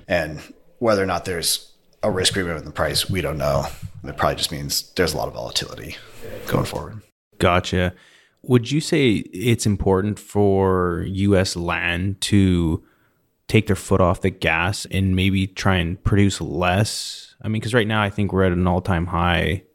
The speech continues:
Speaker 2: I mean, are we at peak production? Do people need to scale back to help on the fundamentals of how <laughs> much oil is we're just pumping into the market?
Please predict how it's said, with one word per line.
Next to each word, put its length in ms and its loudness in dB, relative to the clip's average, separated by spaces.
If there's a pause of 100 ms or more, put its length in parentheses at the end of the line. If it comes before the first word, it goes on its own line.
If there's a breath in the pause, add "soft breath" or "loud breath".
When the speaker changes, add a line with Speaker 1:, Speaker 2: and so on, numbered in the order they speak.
(120)
Speaker 2:
I 80 0
mean, 320 0
are 120 0
we 180 6
at 360 -6
peak 260 2
production? 800 2
Do 120 -2
people 320 0
need 240 2
to 140 -4 (280)
scale 380 0
back 540 -2
to 800 2 (100)
help 540 0
on 120 -2
the 60 0
fundamentals 720 0
of 140 -4
how 220 2
<laughs> 40 0
much 280 2
oil 300 4
is 120 0
we're 200 -4 (140)
just 220 -2
pumping 320 0
into 180 -2
the 100 -4
market? 580 0